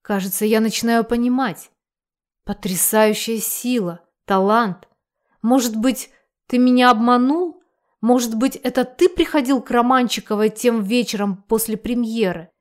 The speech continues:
Я помню, как она говорила на банкете, что очень любит актеров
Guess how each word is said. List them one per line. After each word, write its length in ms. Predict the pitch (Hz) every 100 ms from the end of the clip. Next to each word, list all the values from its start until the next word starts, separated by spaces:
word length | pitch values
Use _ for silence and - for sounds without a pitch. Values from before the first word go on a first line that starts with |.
| _ _
Я 280 | 160 208 254
помню, 420 | - 320 240 247
как 180 | 247 254
она 200 | 247 240
говорила 460 | 240 247 247 226
на 120 | 202 202
банкете, 640 | 208 220 247 302 208 180 - -
что 240 | - - 254
очень 400 | 285 330 - 320
любит 320 | 302 269 277
актеров 720 | 269 - - 302 202 160 -